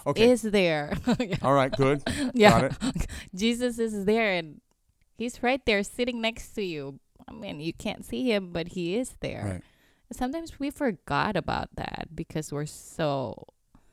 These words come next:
Speaker 2: you know, distracted with all the things that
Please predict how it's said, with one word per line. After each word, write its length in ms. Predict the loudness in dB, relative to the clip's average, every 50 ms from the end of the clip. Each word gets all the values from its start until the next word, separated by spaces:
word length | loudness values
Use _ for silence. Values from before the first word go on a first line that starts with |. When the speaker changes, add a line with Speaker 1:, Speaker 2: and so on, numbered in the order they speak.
| _ _ _ _ _ _ _ _ _ _ _ -20 -20 -12
Speaker 2:
you 140 | -10 -6 -4
know, 280 | -4 -4 -4 -6 -8 -12 _ _ _ -20 _ _ _ _
distracted 800 | -2 -2 -2 -2 -4 -2 2 2 2 2 0 -4 -6 -6 -4 -2
with 180 | -4 -4 -2
all 200 | -2 -2 0 0
the 140 | -2 -4 -8 -10 -8
things 400 | -6 -6 -6 -6 -8 -12 -12 -14 -18 -20 -14
that 360 | _ -6 -6 -6 -6 -8 -10